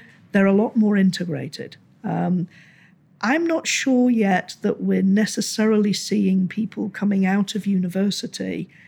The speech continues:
with those combined skill sets. Um, I still feel that there is a technology route and, and a business route.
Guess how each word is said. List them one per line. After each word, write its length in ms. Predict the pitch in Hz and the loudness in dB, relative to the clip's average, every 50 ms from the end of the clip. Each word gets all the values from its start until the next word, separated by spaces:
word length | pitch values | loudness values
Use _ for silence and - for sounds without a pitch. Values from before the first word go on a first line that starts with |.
| - _ _ _ _ - | -20 _ _ _ _ -4
with 380 | 190 190 226 277 277 - - - | 0 2 2 2 2 0 -2 0
those 260 | 208 196 190 190 - | 2 2 2 2 0
combined 500 | - - 226 185 185 185 185 190 190 190 | -2 -2 0 0 0 0 0 0 0 -2
skill 240 | - - 233 196 190 | -2 -4 -4 -4 -4
sets. 460 | - - - - - - - - - _ _ _ _ _ _ _ _ _ _ _ _ _ _ _ _ _ | -6 -8 -10 -12 -12 -12 -14 -14 -16 _ _ _ _ _ _ _ _ _ _ _ _ _ _ _ _ _
Um, 340 | - 196 190 190 185 185 - - | -2 0 2 2 2 0 0 0
I 140 | 180 185 190 | 0 0 0
still 360 | 190 - - - 269 277 269 | 0 -2 -2 0 0 2 0
feel 540 | 269 - - - 277 262 254 214 170 170 170 | -2 -2 0 2 4 4 4 6 4 4 4
that 220 | 180 175 - - | 4 2 2 2
there 200 | 190 190 190 190 | 2 2 2 4
is 240 | 196 190 185 180 - | 4 2 2 2 2
a 140 | 180 175 170 175 - - | 0 0 0 -2 -6 -8
technology 640 | - - - - - 190 190 196 214 220 202 - 226 | -6 -6 -4 0 2 2 4 4 4 4 4 2 2
route 480 | 233 214 240 269 320 339 330 - - - - - - - _ _ _ - | 2 4 6 6 6 4 2 -2 -4 -6 -8 -12 -20 -20 _ _ _ -2
and, 320 | - 202 190 196 190 185 190 | 0 2 4 4 4 2 2
and 120 | - 190 185 | 2 2 4
a 40 | 190 | 4
business 400 | 196 277 254 - 175 156 - - | 4 2 0 0 -4 -6 -6 -6
route. 280 | - - - - - | -8 -8 -10 -12 -16